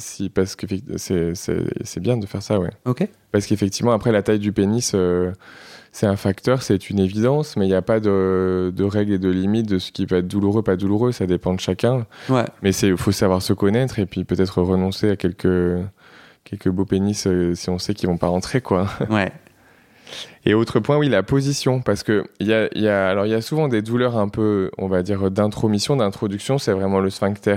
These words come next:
Speaker 1: qui fait mal, donc là, c'est plus la largeur, et cetera.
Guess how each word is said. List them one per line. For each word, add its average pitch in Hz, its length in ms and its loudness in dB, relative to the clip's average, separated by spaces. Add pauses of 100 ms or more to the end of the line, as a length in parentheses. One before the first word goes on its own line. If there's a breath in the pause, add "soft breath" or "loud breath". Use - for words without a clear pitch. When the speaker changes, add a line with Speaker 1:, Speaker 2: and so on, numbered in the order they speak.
(120)
Speaker 1:
qui 101 340 -10
fait 92 220 0
mal, 127 360 2 (380 loud breath)
donc 90 160 -2
là, 107 80 4
c'est - 120 -8
plus - 180 -6
la 90 100 4
largeur, 98 400 2
et 95 60 0
cetera. 101 480 0